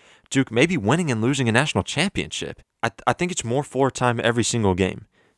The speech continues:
That's the only issue I have with Coach K right now and what he's doing is not playing A J Griffin, like, twenty-five minutes a night every game. He's got twenty-five minutes a game every couple of games,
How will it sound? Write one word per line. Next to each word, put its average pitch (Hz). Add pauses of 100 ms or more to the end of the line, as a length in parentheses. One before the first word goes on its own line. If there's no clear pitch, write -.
(140)
That's -
the 120
only 143
issue 139
I 120
have 117
with 107
Coach -
K 113
right 110
now 107
and 98
what 104
he's 98
doing 131 (240)
is 104 (180)
not 120
playing 131
A 127
J 117
Griffin, 107 (600)
like, 101 (200)
twenty-five 127
minutes 113
a 110
night 101
every 95
game. 98 (400)
He's -
got 147
twenty-five 120
minutes 110
a 104
game 101 (240)
every 110
couple 139
of 98
games, 87